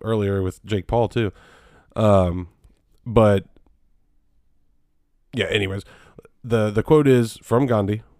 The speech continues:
"Earth provides enough to satisfy every man's needs, but not every man's greed." So that's the quote. Quite simple. Um, it doesn't exactly mean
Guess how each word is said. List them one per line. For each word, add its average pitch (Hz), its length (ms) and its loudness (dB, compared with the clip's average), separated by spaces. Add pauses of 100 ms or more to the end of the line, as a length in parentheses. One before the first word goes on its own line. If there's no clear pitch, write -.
(400)
"Earth 143 300 0
provides 123 520 -2
enough 110 380 -4
to 107 120 -8
satisfy 120 520 -2
every 120 320 -2
man's 123 400 -2
needs, 98 560 -4 (440)
but 101 120 -2
not 117 500 -2 (200)
every 107 260 -2
man's 101 440 -2
greed." 90 460 -10 (960)
So 92 320 -2 (140)
that's 110 240 -4
the - 100 -8
quote. 101 360 0 (260)
Quite 110 280 0
simple. 98 480 -6 (160)
Um, 92 380 -4
it 120 100 -8
doesn't 123 260 0
exactly 107 460 -2
mean 104 480 0